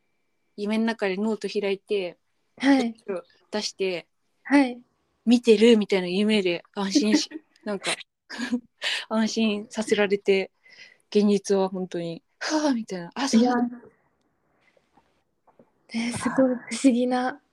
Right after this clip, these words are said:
Speaker 2: 夢。
Speaker 1: すいませんでした。
Speaker 2: うん、全然大丈夫です。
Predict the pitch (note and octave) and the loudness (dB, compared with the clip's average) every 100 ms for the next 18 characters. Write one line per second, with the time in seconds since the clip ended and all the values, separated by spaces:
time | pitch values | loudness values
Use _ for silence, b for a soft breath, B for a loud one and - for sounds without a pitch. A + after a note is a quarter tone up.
0 | - A#3+ B3 B3 B3+ - G3 G3 - G#3 | 0 2 2 2 0 -4 -8 -6 -8 -8
1 | F#3+ F#3+ - G#3+ G#3 G3+ - F#3+ - - | -6 -6 -6 -4 -6 -8 -10 -12 -14 -4
2 | C4 C#4+ D4+ D4 C#4 C4+ C#4 C#4+ C#4+ C#4 | 2 4 4 2 2 4 4 2 2 2
3 | C#4+ C#4+ D4+ C#4 A#3 A3+ - | 2 4 2 2 0 -4 -8